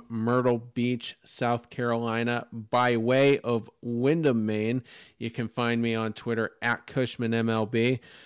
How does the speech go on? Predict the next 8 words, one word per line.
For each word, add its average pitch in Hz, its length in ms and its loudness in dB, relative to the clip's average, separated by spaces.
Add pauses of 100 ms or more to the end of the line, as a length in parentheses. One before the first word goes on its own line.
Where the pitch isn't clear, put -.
(160)
You 123 120 -8
can 127 120 -4
find 123 380 -2
the 120 140 0
podcast 135 800 -2
account 110 420 -4 (160)
at 113 460 -4
Bastards 120 880 -2